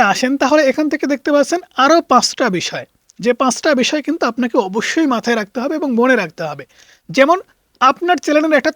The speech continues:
থিম থাকতে হবে। এই থিমটা no niche, অনেকেই আছে no niche-এ কাজ করেন, কোনো প্রকার নিশ সিলেক্ট করেন না। YouTube-এর যে পনেরোটা ক্যাটাগরি আছে, যে কোনো একটা ক্যাটাগরিতে কিন্তু আপনাকে কাজ করতে হবে। আপনি যদি কমেডি ভিডিও আপলোড করেন, আপনার চ্যানেলে কমেডি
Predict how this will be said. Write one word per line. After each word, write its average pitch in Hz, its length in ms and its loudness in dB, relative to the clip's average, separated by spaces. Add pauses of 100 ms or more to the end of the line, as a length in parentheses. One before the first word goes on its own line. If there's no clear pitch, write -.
থিম 311 200 2 (120)
থাকতে - 300 -8
হবে। 147 160 -14 (440)
এই 226 200 -2
থিমটা 311 380 0 (320)
no 311 80 4 (100)
niche, - 200 -8 (240)
অনেকেই 294 320 -2
আছে 277 120 -4 (140)
no 254 140 -2
niche-এ 233 280 -4
কাজ 160 100 -10 (120)
করেন, 220 200 -6 (460)
কোনো 330 200 2
প্রকার 320 200 0 (140)
নিশ 269 160 0 (160)
সিলেক্ট 233 320 0 (100)
করেন 175 260 -4
না। 110 60 -16 (400)
YouTube-এর 277 400 -2
যে 277 40 2 (100)
পনেরোটা 240 440 0
ক্যাটাগরি 220 400 -2 (120)
আছে, 311 160 -2 (380)
যে 247 160 -2
কোনো 302 200 -4
একটা - 200 -6
ক্যাটাগরিতে 240 560 -4
কিন্তু 254 240 -8
আপনাকে 208 260 -10 (100)
কাজ 185 100 -6 (120)
করতে 151 280 -10
হবে। 135 160 -14 (480)
আপনি - 180 -10
যদি 277 100 0 (100)
কমেডি 247 340 0
ভিডিও 247 220 0
আপলোড 220 300 -6
করেন, 233 160 0 (120)
আপনার 226 240 -6
চ্যানেলে 254 200 -8 (100)
কমেডি 214 280 -4